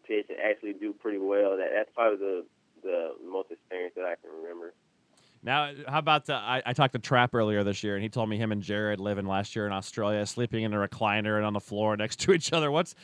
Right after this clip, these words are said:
Speaker 2: have you had any weird,
Speaker 1: <laughs>
Speaker 2: like, or, or most crammed living arrangement since you got into the minor leagues? Have you had anything similar to that?
Speaker 1: Uh, when I first got called up to Double A, um,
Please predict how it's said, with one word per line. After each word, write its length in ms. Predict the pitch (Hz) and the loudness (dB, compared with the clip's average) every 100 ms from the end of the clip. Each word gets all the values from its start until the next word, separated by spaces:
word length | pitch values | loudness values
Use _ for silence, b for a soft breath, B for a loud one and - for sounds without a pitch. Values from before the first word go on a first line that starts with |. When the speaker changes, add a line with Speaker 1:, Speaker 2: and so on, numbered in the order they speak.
| B 156 | B 0
Speaker 2:
have 100 | 160 | 4
you 80 | |
had 140 | 170 160 | 4 4
any 160 | 156 | 2
weird, 540 | 143 123 139 147 143 131 - | 2 4 4 6 4 2 -14
Speaker 1:
<laughs> 120 | 131 | 0
Speaker 2:
like, 180 | 131 123 | 2 4
or, 160 | 120 | 2
or 60 | 117 | 4
most 300 | 131 143 - | 6 6 4
crammed 500 | - 131 123 127 131 | -2 2 2 2 0
living 320 | 113 120 127 | -2 0 2
arrangement 480 | 120 123 127 127 127 | 2 2 2 -2 -4
since 140 | 127 | -4
you 80 | 127 | -4
got 120 | 117 | -2
into 120 | 113 120 | 0 2
the 80 | |
minor 240 | 117 120 120 | 2 4 4
leagues? 240 | 120 127 | 2 -2
Have 100 | 123 | -4
you 60 | 113 | -2
had 140 | 120 | 0
anything 240 | 120 123 110 | 0 -2 -2
similar 320 | 120 117 113 | -2 -2 -2
to 80 | 113 | 0
that? 260 | 113 120 _ _ _ _ _ _ _ _ _ _ 143 | -2 -4 _ _ _ _ _ _ _ _ _ _ 2
Speaker 1:
Uh, 600 | 156 165 165 160 135 120 | 4 6 6 6 6 4
when 100 | 143 | 4
I 80 | 151 - | 2 4
first 200 | 175 190 | 4 6
got 240 | 185 165 - | 4 2 2
called 200 | 151 151 | 4 6
up 180 | 151 - | 2 -2
to 60 | 120 | 0
Double 340 | 135 135 123 127 | 6 6 8 8
A, 320 | 123 110 98 _ _ _ _ _ _ - | 8 6 2 _ _ _ _ _ _ 0
um, 640 | 120 117 113 110 107 104 | 6 8 8 6 4 0